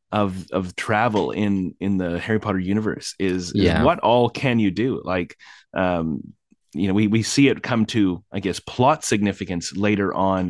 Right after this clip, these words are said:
Speaker 1: in, um, in Order of the Phoenix, but, but as far as just, like, you know, satisfying our curiosity,
Speaker 2: <laughs>
Speaker 1: this really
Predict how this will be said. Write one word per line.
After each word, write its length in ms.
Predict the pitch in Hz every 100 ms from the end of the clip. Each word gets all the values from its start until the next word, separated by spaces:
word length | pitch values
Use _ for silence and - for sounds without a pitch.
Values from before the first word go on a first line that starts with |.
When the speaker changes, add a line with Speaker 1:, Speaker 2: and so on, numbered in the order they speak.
| -
Speaker 1:
in, 360 | 92 90 87 - - - -
um, 400 | 85 85 76 69 -
in 100 | 92
Order 300 | - 101 95
of 100 | 87
the 80 | -
Phoenix, 500 | - 127 80 - -
but, 320 | 117 107 76 - _ -
but 160 | 107 98
as 120 | 95
far 260 | - 139
as 140 | 120 104
just, 300 | 101 95 -
like, 300 | 85 67 - _ _ _
you 120 | 98
know, 180 | 71 78 - _
satisfying 560 | - 113 110 - 107 98
our 100 | 85
curiosity, 720 | - 110 90 104 143 123 76
Speaker 2:
<laughs> 80 | 113
Speaker 1:
this 140 | 156
really 340 | 143 104 90